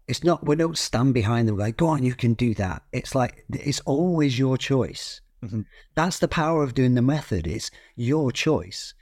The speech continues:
Speaker 1: If you choose to take this on and you go through it, that's you. It's your responsibility. I
Speaker 2: Yeah.
Speaker 1: mean, as far as, uh, teaching people in classes, uh, it's something that, uh, obviously being a massage therapist and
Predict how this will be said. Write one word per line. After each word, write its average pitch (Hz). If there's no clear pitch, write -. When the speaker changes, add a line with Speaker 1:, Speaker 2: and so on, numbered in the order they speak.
Speaker 1:
If 110
you 208
choose 214
to -
take 151
this 135
on 131
and 104
you 151
go 127
through 135
it, 85
that's 202
you. 135
It's 123
your 190
responsibility. 143
I 123
Speaker 2:
Yeah. -
Speaker 1:
mean, 135
as -
far 170
as, 139
uh, 120
teaching 135
people 135
in 113
classes, 143
uh, 117
it's 120
something 117
that, 110
uh, -
obviously 120
being 110
a 104
massage 110
therapist 110
and 104